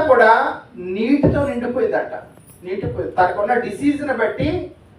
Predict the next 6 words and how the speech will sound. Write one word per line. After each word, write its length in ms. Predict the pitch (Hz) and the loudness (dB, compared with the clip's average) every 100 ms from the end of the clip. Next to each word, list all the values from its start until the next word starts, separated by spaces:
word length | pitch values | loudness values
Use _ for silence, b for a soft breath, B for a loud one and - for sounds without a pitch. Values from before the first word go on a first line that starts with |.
| _ _ | _ _
తన 120 | 240 247 | 0 2
కడుపు 360 | 220 214 - | 4 6 6
అంతా 260 | 285 302 311 | 4 6 6
దేంతో 380 | 247 254 - 302 | 8 6 6 2
నిండిపోయిందంటే, 880 | 269 262 254 240 214 208 208 190 196 | 0 2 2 2 2 0 2 2 2
కొన్నాళ్ళుగా 840 | 202 196 214 277 269 233 - - | 0 4 6 6 6 6 4 0